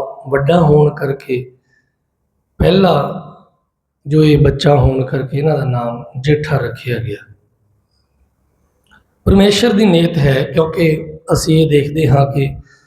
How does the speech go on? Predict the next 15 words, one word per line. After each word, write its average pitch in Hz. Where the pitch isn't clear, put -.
ਬਹੁਤ 160
ਸਾਰੇ 156
ਬੱਚੇ 151
ਹਨ, 135
ਜਿਨ੍ਹਾਂ 180
ਦੇ 160
ਸਿਰ 143
ਦੇ 147
ਉੱਤੇ 147
ਮਾਤਾ 135
ਪਿਤਾ 131
ਦਾ 135
ਸਾਇਆ 123
ਨਹੀਂ 123
ਹੁੰਦਾ। 110